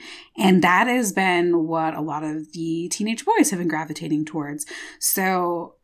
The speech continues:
you know, I, I just, I think it's very interesting to see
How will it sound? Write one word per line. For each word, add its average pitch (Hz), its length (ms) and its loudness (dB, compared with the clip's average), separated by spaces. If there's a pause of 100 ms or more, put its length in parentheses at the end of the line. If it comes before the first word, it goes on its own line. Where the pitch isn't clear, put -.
you 220 200 2
know, 202 320 4
I, 202 260 -2
I 214 120 4
just, 233 320 -2
I 185 100 0
think 202 180 2
it's 185 140 -2
very 175 240 0
interesting 175 640 -2
to 175 140 -6
see 156 760 2